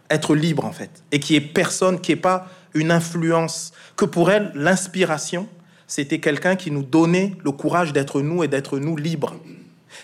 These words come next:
Et l'amour, parce que finalement... Euh, le rapport entre les êtres, c'est celui-là qui est fondamental.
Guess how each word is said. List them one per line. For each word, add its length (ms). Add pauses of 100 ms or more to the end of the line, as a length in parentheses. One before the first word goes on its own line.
Et 80
l'amour, 500
parce 220
que 100
finalement... 760 (300)
Euh, 380 (360)
le 100
rapport 360
entre 220
les 180
êtres, 160
c'est 100
celui-là 320
qui 120
est 20
fondamental. 600